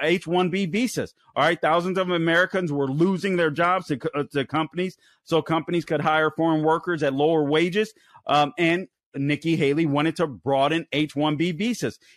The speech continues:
Here's what she said for Indian tech workers. She said, "There's a lot of talent in India, and that talent, when they come here and they get educated here, it's the first talent we want to see be able to join our forces and make, uh, uh, and,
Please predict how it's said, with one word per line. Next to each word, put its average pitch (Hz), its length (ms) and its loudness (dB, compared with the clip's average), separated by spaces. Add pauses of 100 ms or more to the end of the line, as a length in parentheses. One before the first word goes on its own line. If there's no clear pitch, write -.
Here's 151 180 2
what 170 200 0
she 190 120 -6
said 180 360 -2
for 147 180 2
Indian 175 420 0
tech 196 300 -2
workers. 117 400 -4 (240)
She 160 140 -6
said, 156 240 0
"There's 156 160 0
a 156 40 0
lot 170 220 2
of 165 80 0
talent 180 380 0
in 143 100 2
India, 156 460 0 (200)
and 139 140 -2
that 175 200 0
talent, 165 380 -2
when 151 160 2
they 147 140 2
come 202 300 -2
here 147 320 0 (280)
and 135 120 0
they 156 80 2
get 175 300 0
educated 156 640 0
here, 143 240 0
it's 156 100 -6
the 147 80 -2
first 165 320 -4
talent 170 320 0
we 156 100 2
want 156 200 0
to 143 60 -2
see 185 340 -4 (260)
be 160 140 2
able 151 100 0
to 143 80 0
join 156 300 0
our 147 100 2 (100)
forces 165 480 -2
and 151 200 2
make, 156 240 0 (280)
uh, 127 240 0
uh, 135 220 0
and, 139 180 -2